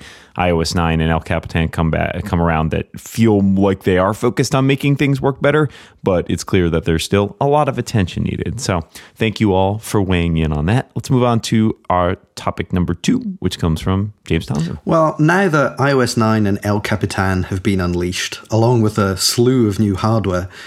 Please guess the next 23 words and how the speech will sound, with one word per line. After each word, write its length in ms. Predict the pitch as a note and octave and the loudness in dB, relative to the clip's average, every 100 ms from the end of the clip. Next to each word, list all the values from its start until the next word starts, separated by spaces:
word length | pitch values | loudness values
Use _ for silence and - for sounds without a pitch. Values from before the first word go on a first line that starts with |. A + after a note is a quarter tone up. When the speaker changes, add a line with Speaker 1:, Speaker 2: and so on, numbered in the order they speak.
| - - | -18 0
Speaker 2:
we've 120 | B2 | 2
all 160 | D#3 E3 | 4 2
survived 640 | - A#2+ A2+ B2 B2 G2+ | 0 2 2 4 2 0
the 80 | F#2+ | -2
busiest 500 | F#2+ G#2+ A2 G2+ - | 0 0 2 0 -2
point 340 | - G#2+ G2 G2+ | -2 0 0 -2
of 120 | F#2 | -2
the 80 | F#2 | 0
Apple 360 | G#2 - G2+ | 0 0 0
calendar 560 | F#2 G#2 G#2 G2+ - - - - | 0 0 0 0 -2 -8 -14 -18
for 220 | - A2+ | -2 0
another 240 | G#2 G2 F#2 | 2 2 2
year, 400 | G#2 B2+ F2 - - - | 4 4 2 -4 -16 -4
with 160 | G#2+ G#2 | 0 2
a 200 | F#2+ - | 0 -2
few 240 | - A#2+ | 0 2
notable 480 | G#2 A2 A2 F#2+ F#2 | 4 4 2 2 0
exceptions 540 | E2+ F#2+ - - - | 0 -4 -4 -6 -6
that 100 | E2 | -4
are 40 | D2+ | -4
still 200 | - F2+ | -4 -4
to 100 | - | -2
come. 320 | C3+ A#2+ D#2+ | -2 -2 -4